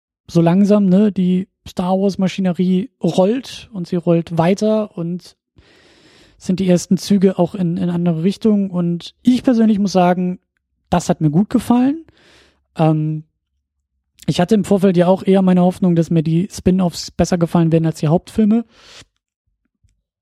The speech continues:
und war dann eben durch die Trailer ein bisschen irritiert, aber diese Irritation ist eigentlich, äh, verflogen. Ich bin, ähm, hat, hat mir gut gefallen. Ich bin auch noch so ein bisschen unentschlossen, also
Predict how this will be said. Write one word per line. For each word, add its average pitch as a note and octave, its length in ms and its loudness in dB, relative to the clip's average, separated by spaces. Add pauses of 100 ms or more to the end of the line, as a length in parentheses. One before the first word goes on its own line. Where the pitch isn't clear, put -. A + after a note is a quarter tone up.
(540)
und G3 120 0
war F3+ 140 2
dann F3+ 160 2
eben F3+ 180 2
durch F3 140 4
die F3+ 100 -4
Trailer F3 280 2
ein D#3+ 80 0
bisschen D#3 200 -4
irritiert, E3+ 480 -2
aber F#3+ 200 0
diese E3+ 220 -2
Irritation E3+ 600 0 (1080)
ist - 160 -4
eigentlich, D3 460 -2
äh, C#3 160 2
verflogen. C3+ 440 -6
Ich C3+ 120 -8
bin, D3 260 -2 (880)
ähm, C3+ 360 -6
hat, D3 100 -4 (100)
hat - 140 -6
mir E3+ 100 4
gut E3+ 180 0
gefallen. A3+ 540 2
Ich - 200 -4 (1200)
bin A#3+ 140 0
auch B3+ 160 -2
noch A#3+ 100 2
so - 100 0
ein A#3 40 2
bisschen G3+ 180 0
unentschlossen, A3 560 0
also F3 400 2